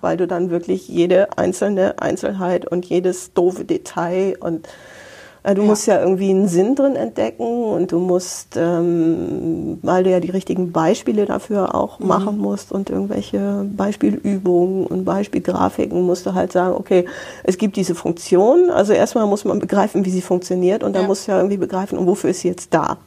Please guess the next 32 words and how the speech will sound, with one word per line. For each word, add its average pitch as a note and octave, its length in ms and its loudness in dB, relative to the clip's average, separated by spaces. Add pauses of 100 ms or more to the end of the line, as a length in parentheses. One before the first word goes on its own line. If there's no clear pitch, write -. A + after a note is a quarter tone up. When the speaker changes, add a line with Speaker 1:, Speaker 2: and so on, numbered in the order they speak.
(160)
Speaker 2:
Ja. F#3 240 -2 (500)
Und F3 60 -6
dann F#3+ 80 0
musstest F3+ 260 -4
du - 60 -8
Beispiele F#3+ 400 -2
dafür F#3+ 260 -4
finden F#3+ 520 -4
und E3+ 180 -6
alles G3 300 -4
klar. G#3 160 4
Speaker 1:
Genau. F3 140 0 (720)
Speaker 2:
Ja, G3+ 120 4
so C4 80 4
lernt A#3 300 2
man B3 80 2
auch G3 160 2
im F3+ 60 -2
Programm. E3+ 340 0 (340)
Kannst D3+ 300 -2
du E3+ 120 0
heute D3 280 -2
sagen, E3+ 340 -2
wie D3+ 80 -2
lange C#3+ 320 -4
du F#3 80 -4
für F#3 140 -8
dein D#3+ 120 -2
erstes D3+ 280 -6
Buch E3+ 160 -12
gebraucht C3+ 420 -6
hast? - 320 -14